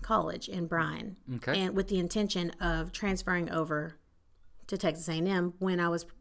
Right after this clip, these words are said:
Speaker 1: you know, ready
Speaker 2: Ready.
Speaker 1: to be a vet.
Speaker 2: Mm-hmm.
Speaker 1: And then I realized, to be a vet, you have to go to school for, like, eight years.
Speaker 2: No way.
Speaker 1: Swear. Google it. And I was like, "No,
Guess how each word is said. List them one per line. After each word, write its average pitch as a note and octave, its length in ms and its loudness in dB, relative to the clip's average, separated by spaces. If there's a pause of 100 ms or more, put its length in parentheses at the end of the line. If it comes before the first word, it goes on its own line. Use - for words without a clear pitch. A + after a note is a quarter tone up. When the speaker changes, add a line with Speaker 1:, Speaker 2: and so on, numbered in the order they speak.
(180)
Speaker 1:
you G3 100 0
know, D#3+ 120 2
ready E3 260 6
Speaker 2:
Ready. E3 60 2
Speaker 1:
to E3 60 2
be D#3+ 140 2
a D3 40 0
vet. D#3+ 300 0
Speaker 2:
Mm-hmm. B2+ 340 -2
Speaker 1:
And F#3+ 140 4
then D4 100 4
I F4 60 2
realized, F#3 640 4 (600)
to - 100 -4
be C#4 180 2
a A#3+ 40 2
vet, A3 260 2
you B3 120 2
have D#4 120 2
to - 60 -6
go - 120 0
to B3 40 2
school - 200 0
for, G#3+ 160 -2
like, F3 140 -4
eight - 180 -4
years. F#3 400 -10 (100)
Speaker 2:
No F3 300 6
way. G2+ 460 4
Speaker 1:
Swear. F4+ 640 8 (920)
Google A#3 340 10
it. D#3+ 200 4
And G#3+ 120 4
I A3 100 12
was G#3 160 4
like, E3 300 0
"No, D#3+ 500 0